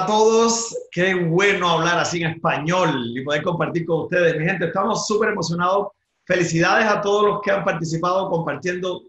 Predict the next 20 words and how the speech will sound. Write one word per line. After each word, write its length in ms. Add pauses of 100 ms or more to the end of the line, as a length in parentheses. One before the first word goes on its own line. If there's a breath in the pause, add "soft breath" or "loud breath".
(120)
tanta 640
información 420
valiosa, 520 (380 soft breath)
que 100
de 80
verdad 380
en 120
esta 300
época 240
en 60
que 120
todo 320
el 60
mundo 240
está 160
allá 140
afuera 360
con 160
mucha 520
incertidumbre, 880